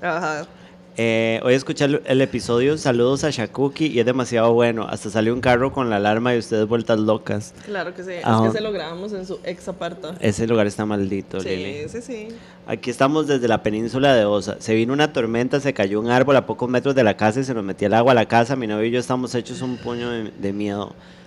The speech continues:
Speaker 1: Oh,
Speaker 2: Mamacita,
Speaker 1: no.
Speaker 2: what the fuck?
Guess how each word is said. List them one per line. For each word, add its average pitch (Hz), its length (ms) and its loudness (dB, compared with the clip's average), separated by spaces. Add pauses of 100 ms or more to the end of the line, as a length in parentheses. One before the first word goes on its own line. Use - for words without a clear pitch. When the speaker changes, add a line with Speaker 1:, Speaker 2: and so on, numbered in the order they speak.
Speaker 1:
Oh, 196 140 -6
Speaker 2:
Mamacita, 123 720 4
Speaker 1:
no. 139 120 8
Speaker 2:
what - 260 6
the 262 160 2
fuck? 165 680 6